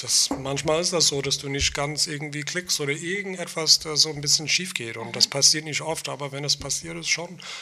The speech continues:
Speaker 1: nicht schön und so unangenehm. Aber ich glaube, in die großen, meisten Fälle so klappt es ziemlich gut. Ich versuch mal wirklich...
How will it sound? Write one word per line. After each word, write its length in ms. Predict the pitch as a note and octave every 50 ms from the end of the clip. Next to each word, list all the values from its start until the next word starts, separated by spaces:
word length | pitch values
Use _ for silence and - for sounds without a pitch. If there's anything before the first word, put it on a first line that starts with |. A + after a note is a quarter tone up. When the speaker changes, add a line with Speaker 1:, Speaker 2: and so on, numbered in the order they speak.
| - - - - - - - - - - - - - - - _ _
Speaker 1:
nicht 180 | C#3+ C#3+ C#3+
schön 420 | C#3+ - C3 B2+ A#2+ A2+ A2 G#2+ A2
und 120 | A#2 A#2+
so 160 | B2 C3+ C#3
unangenehm. 580 | C3 C3 C3 C3 C3 C3+ C3+ C3 C3 B2+ B2+ C3
Aber 400 | C#3+ C#3+ C#3+ D3 D3+ D3 D3 D3+
ich 220 | D#3+ D#3 C#3+ -
glaube, 560 | D#3+ D3+ D3 F3 F3 F3+ F3 E3+ E3+ E3+ F3 E3 D#3+ E3+ F3+ - - - E3+ D#3
in 80 | D3+ D#3
die 260 | D#3 E3 E3 E3 D#3+ - -
großen, 340 | - - D#3+ E3 D#3 D#3+ E3+ D3+ C#3+ D3+
meisten 400 | D3 D3+ F#3 G3+ - - - D#3 C#3+
Fälle 300 | - D#3+ E3 D#3+ D#3+ D3+
so 220 | C#3+ D3+ D3+ D3
klappt 260 | D3 - D#3+ D3+ -
es 140 | D3+ - -
ziemlich 260 | - D#3 D#3 C#3+ -
gut. 260 | - E3 E3+ F3 E3+ - C3+
Ich 80 | -
versuch 380 | - - D#3 C#3 C3+ D#3 D3 -
mal 180 | E3 D3+ D3
wirklich... 520 | C#3 D3+ D3 D3 D#3+ D#3 D3 C#3+ - -